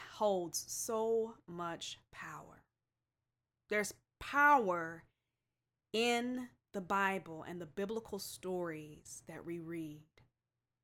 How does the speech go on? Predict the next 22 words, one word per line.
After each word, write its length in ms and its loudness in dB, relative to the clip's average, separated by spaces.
This 240 6
particular 560 0
podcast, 580 0
I 100 0
literally 440 2
got 300 -4
it 160 -8
based 300 0
upon 360 -4
Psalm 720 -4
nineteen 680 -2
seven, 560 -6
which 260 -4
says, 260 -2
"The 140 -4
instructions 520 -4
of 240 -4
the 80 -2
Lord 640 -2
are 220 -6
perfect, 640 -8
reviving 1000 0